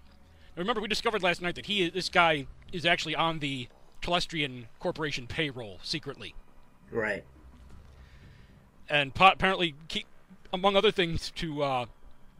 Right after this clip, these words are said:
Speaker 1: cover up, uh, the death of Sam's mother, eh, which he may have actually been involved in as well.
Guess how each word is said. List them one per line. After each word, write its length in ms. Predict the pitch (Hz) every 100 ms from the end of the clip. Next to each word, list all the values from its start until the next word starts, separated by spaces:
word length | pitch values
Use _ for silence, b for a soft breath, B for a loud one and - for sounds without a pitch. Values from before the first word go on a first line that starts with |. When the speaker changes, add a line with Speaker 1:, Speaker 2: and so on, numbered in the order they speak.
| - - - - - -
Speaker 1:
cover 320 | 202 214 185
up, 220 | 170 -
uh, 200 | 156 139
the 120 | 135
death 320 | 113 151 147 143
of 240 | 110 -
Sam's 420 | - 147 139 127
mother, 400 | 127 135 131 123 - - - - - - - -
eh, 60 | 147 156
which 140 | 151
he 60 | 165
may 180 | 185
have 80 | 170
actually 220 | 151 160
been 100 | 143
involved 360 | 127 131 131 117
in 100 | 117
as 120 | 110
well. 240 | 123 120